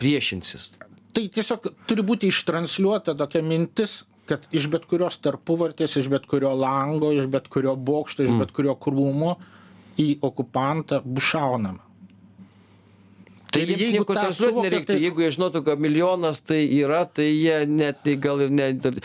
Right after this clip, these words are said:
Speaker 1: svarbiausia mums ištransliuoti mintį,
Speaker 2: O,
Speaker 1: kad
Speaker 2: o
Speaker 1: mes turim tą milijoną su-,
Speaker 2: Taip,
Speaker 1: sukurti,
Speaker 2: taip,
Speaker 1: iš
Speaker 2: bet čia,
Speaker 1: esmės.
Speaker 2: bet čia jau yra tiesiog kiekvieno pasirinkimo dalykas.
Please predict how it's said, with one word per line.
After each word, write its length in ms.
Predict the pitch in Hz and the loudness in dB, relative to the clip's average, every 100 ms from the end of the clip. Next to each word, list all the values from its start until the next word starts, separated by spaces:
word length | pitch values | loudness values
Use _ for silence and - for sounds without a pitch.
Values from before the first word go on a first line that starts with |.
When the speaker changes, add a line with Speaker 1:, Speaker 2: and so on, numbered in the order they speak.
| - | -10
Speaker 1:
svarbiausia 580 | - - 143 175 170 139 | -8 -6 -2 -2 0 0
mums 300 | 147 220 214 | 0 0 0
ištransliuoti 640 | 123 - 113 - 110 - 104 | -4 -2 -2 0 -2 0 2
mintį, 300 | 107 - - | 2 0 -2
Speaker 2:
O, 40 | |
Speaker 1:
kad 140 | 107 | -2
Speaker 2:
o 80 | - | 0
Speaker 1:
mes 320 | 139 185 170 - | 0 0 -4 -8
turim 420 | - 135 117 107 | 0 0 2 0
tą 220 | 92 110 | -2 -2
milijoną 640 | 110 110 110 123 131 117 104 | 0 2 2 2 0 0 -2
su-, 160 | - 101 | -4 -6
Speaker 2:
Taip, 160 | - | -4
Speaker 1:
sukurti, 560 | - 113 139 165 - 78 - | -2 0 0 -2 -6 -10 -6
Speaker 2:
taip, 240 | - 196 196 | -2 -2 0
Speaker 1:
iš 80 | |
Speaker 2:
bet 80 | 151 | 0
čia, 100 | 180 | 0
Speaker 1:
esmės. 60 | 190 | -2
Speaker 2:
bet 100 | 196 | -2
čia 100 | 262 | 0
jau 120 | 208 | 2
yra 160 | 190 180 165 139 143 | 2 0 -2 -6 -8
tiesiog 320 | - 156 170 | -4 -2 -4
kiekvieno 540 | - 147 - 170 156 135 - - _ - - - - - | -8 -10 0 0 0 -4 -6 -18 _ -20 -20 -20 -8 -6
pasirinkimo 600 | 143 160 160 160 151 143 | -2 0 -2 0 -2 0
dalykas. 500 | 143 151 139 117 | 0 -2 -4 -6